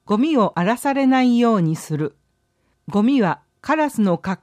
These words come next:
好の餌です。被害を防ぐため、生ゴミ、残飯を減らす。新聞紙等で包んでゴミを出す。防鳥ネットを使用する等、ゴミの出し方を工夫しましょ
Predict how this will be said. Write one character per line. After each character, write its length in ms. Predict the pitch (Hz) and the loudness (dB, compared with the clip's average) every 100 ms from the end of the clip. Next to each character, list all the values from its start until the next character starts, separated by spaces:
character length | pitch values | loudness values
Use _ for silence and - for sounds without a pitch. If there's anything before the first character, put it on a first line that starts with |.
| _ | _
好 260 | 285 277 | -2 0
の 160 | 262 240 | 2 2
餌 300 | 226 226 226 | 0 -2 -4
で 140 | 170 | -4
す。 240 | 156 - _ _ _ _ _ _ | -6 -12 _ _ _ _ _ _
被 160 | _ 320 | _ -4
害 320 | 302 240 180 | -2 -2 0
を 120 | 165 | -2
防 260 | 165 - 262 | -2 -2 2
ぐ 140 | 220 175 | 2 0
た 180 | 151 | -4
め、 200 | 156 151 _ _ _ _ _ - | -4 -6 _ _ _ _ _ -4
生 360 | 196 220 247 | -2 0 0
ゴ 160 | 202 180 | 0 -2
ミ、 240 | 160 151 _ _ _ | -2 -6 _ _ _
残 320 | 175 233 269 254 | -4 -2 -2 -2
飯 360 | 226 226 208 202 | -2 -2 -2 -2
を 60 | |
減 220 | 175 180 | -4 -4
ら 140 | 180 175 | -4 -6
す。 300 | - 160 - _ _ _ _ | -10 -14 -14 _ _ _ _
新 400 | - 277 330 311 | -8 -4 -2 -4
聞 320 | 311 311 262 | -2 0 0
紙 140 | 208 202 | -4 -6
等 300 | 247 226 202 | 0 0 0
で 140 | 185 | -6
包 380 | 180 - - 233 | -8 -16 -6 -2
ん 160 | 214 175 | -2 -2
で 180 | 170 - | -4 -2
ゴ 160 | 180 214 | -2 0
ミ 160 | 285 | 0
を 140 | 202 170 | -2 -2
出 180 | 175 180 | -4 -8
す。 280 | - - _ _ _ _ _ _ | -14 -20 _ _ _ _ _ _
防 220 | 190 247 285 | -2 0 0
鳥 320 | 269 262 247 | 0 0 0
ネ 100 | 247 | -2
ッ 60 | - _ | -6 _
ト 200 | 180 165 | 0 0
を 80 | 170 | -2
使 220 | - 196 | -4 -2
用 240 | 233 240 | 0 0
す 200 | 233 233 | -4 -4
る 140 | 226 220 | -4 -4
等、 480 | - 208 170 135 _ _ _ _ _ - | -4 -2 -2 -4 _ _ _ _ _ -4
ゴ 140 | 214 | 0
ミ 140 | 262 | 2
の 160 | 294 269 | 2 0
出 160 | 254 254 | 0 -4
し 120 | - | -6
方 360 | 254 247 196 | -8 -4 -2
を 180 | 170 - | -2 -4
工 140 | - 185 | -6 -4
夫 260 | 233 220 | 0 -2
し 160 | 208 180 | -2 -4
ま 160 | 190 175 | -4 -4
し 160 | 202 | -2
ょ 280 | 165 135 | -2 -2